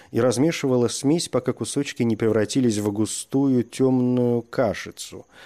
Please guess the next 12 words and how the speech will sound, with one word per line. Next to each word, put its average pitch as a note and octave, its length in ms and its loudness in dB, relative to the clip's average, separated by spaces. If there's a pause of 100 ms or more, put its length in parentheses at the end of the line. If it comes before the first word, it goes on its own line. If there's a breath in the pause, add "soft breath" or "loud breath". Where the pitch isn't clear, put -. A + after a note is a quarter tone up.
(140 loud breath)
которую A#2+ 480 2
я A2+ 160 2
разлила G#2+ 520 2
по G#2+ 180 -4
ведрам. F#2 460 -8 (400 loud breath)
Что - 200 -2
касается C3 1300 2
крови B2+ 480 2
в - 160 -6
тазу, B2 480 0
я D3 320 2
подождала, C3+ 1000 0